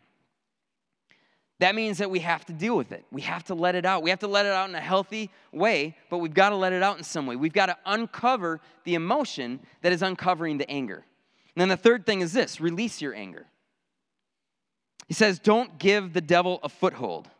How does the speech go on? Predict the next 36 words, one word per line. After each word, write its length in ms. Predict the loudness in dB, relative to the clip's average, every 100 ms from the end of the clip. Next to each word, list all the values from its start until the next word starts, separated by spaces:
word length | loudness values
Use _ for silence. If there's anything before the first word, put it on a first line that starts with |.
| _ _ _ _ _ _ _ _ _ _ _ _ _ _ _ _ 0
Here's 180 | 2
the 40 | 2
thing, 160 | 0
releasing, 720 | 0 0 0 0 -2 -4 -4 -2
just 280 | -2 -2 -4
releasing 480 | -2 -4 -6 -6
your 120 | -6 -4
anger, 460 | -6 -2 -4 -4 -14 _ _ _ _ _
it 140 | -8 -2
doesn't 320 | -2 -2 -10
take 220 | -8 -6
it 80 | -4
away. 360 | -4 -4 -6 _ _ _ _ _ _ 2
I, 180 | 2 2
I 60 | 0
mentioned 320 | 0 -2 -4
it 60 | -4
before, 280 | 0 0
but 140 | 2 -2
I, 100 | -8 -10 -14 2
I 100 | 4
don't 80 | 4
know 80 |
if 100 | 2
you've 140 | 0 2
been 140 | 2
that 160 | 2 -2
spot 320 | 0 0 0
where 80 | -4
you 120 | 0
let 140 | 2
a 60 | 2
little 300 | 0 0 0
anger 260 | 0 2 0
come 220 | 0 0
out 240 | 2 0